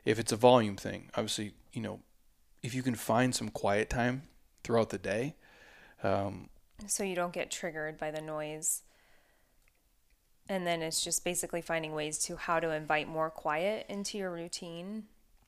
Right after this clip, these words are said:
Speaker 1: How do you do that?
Speaker 2: <laughs> This one says, "Talk to your neighbors about mutually agreed upon quiet hours."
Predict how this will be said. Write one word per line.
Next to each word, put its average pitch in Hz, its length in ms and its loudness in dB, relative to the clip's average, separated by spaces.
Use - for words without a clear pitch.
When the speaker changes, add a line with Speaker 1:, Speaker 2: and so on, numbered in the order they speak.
Speaker 1:
How 120 80 2
do 113 80 -4
you 117 100 -2
do 127 120 -4
that? - 200 -10
Speaker 2:
<laughs> - 40 -20
This 220 240 -2
one 202 160 -4
says, 180 400 -4
"Talk 208 220 -8
to 202 80 -6
your 190 80 -4
neighbors 165 420 -6
about 165 240 -6
mutually 180 640 -6
agreed 170 400 -6
upon 180 400 -8
quiet 180 440 -2
hours." - 520 -4